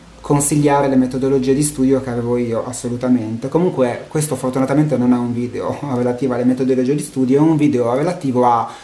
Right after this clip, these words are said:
come e quando io legga, quindi sarà un video molto, molto chiacchiericcio e mi asterrò dal dare qualsiasi tipo di consiglio, lo giuro. Allora, vediamo di andare in ordine. I miei momenti di lettura.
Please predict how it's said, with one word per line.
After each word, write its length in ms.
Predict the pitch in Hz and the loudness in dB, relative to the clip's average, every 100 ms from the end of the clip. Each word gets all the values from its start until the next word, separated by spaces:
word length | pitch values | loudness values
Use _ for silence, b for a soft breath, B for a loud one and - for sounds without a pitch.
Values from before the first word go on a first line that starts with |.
| B | B
come 420 | - 180 170 165 165 | 0 4 4 4 0
e 100 | 165 | -2
quando 520 | 143 127 127 127 127 | -4 0 2 2 2
io 240 | 123 123 | 2 0
legga, 480 | 117 107 113 113 120 | 0 -4 -4 -4 -2
quindi 240 | 151 147 - | 2 4 4
sarà 240 | 143 143 | 2 2
un 180 | 147 147 | 2 2
video 520 | 143 135 143 143 147 | 0 2 4 4 2
molto, 420 | 143 143 139 156 | 0 0 0 0
molto 580 | 139 127 123 123 131 127 | 0 2 0 0 -2 -2
chiacchiericcio 880 | - 123 - 127 113 - - 147 170 B B | -6 -8 -2 -2 -2 -8 -2 -2 -2 B B
e 80 | 156 | 4
mi 100 | 156 | 4
asterrò 380 | 151 170 147 | 2 0 0
dal 160 | 135 139 | -2 -2
dare 200 | 139 143 | -2 -2
qualsiasi 360 | 139 123 131 127 | -2 -4 -6 -10
tipo 160 | 120 | -10
di 120 | 117 | -10
consiglio, 520 | 113 113 - 101 107 113 | -10 -10 -10 -12 -10 -6
lo 120 | 123 | -6
giuro. 400 | 107 87 95 117 - B B B B B | -6 -8 -8 -10 -18 B B B B B
Allora, 280 | - 170 156 | 2 4 2
vediamo 340 | 175 226 247 | 2 2 4
di 140 | 196 165 | 2 0
andare 300 | 156 143 135 | -2 -2 0
in 120 | 127 | 0
ordine. 340 | 113 117 127 | -2 -4 -2
I 140 | 127 180 | 0 2
miei 200 | 233 269 | 2 2
momenti 480 | 214 165 175 170 165 | 2 0 -4 -4 -6
di 100 | 135 | -4
lettura. 680 | 123 - 90 85 98 110 | -6 -10 -14 -12 -12 -12